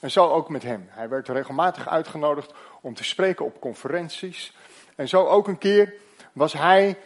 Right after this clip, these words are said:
de, eh, de hoofdspreker, de keynote speaker, zoals we dat in goed Nederlands zeggen. Hij was de hoofdspreker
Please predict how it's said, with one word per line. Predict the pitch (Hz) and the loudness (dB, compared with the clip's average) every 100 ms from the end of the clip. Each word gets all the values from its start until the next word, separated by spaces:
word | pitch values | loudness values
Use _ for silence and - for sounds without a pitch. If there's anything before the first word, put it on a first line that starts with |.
| _ _ | _ _
de, | - 123 143 139 | -12 2 6 6
eh, | 151 127 117 110 - | 4 -4 -4 -6 -10
de | 120 | -10
hoofdspreker, | 120 185 214 - - 214 208 214 | 4 4 4 0 4 6 6 2
de | 147 | 0
keynote | 165 - 240 240 202 185 - | -2 2 2 6 6 4 0
speaker, | - 226 214 262 254 | -4 -4 0 0 0
zoals | 185 156 | -6 -4
we | |
dat | 180 175 | -6 -6
in | |
goed | - 220 190 | -6 -4 2
Nederlands | 196 170 151 - | 2 4 0 0
zeggen. | 185 185 - - - | -2 -2 -8 -16 0
Hij | 170 262 | 4 6
was | 247 - | 4 2
de | |
hoofdspreker | 147 175 277 233 - - 247 240 262 254 | 0 6 6 4 -10 0 2 2 2 -2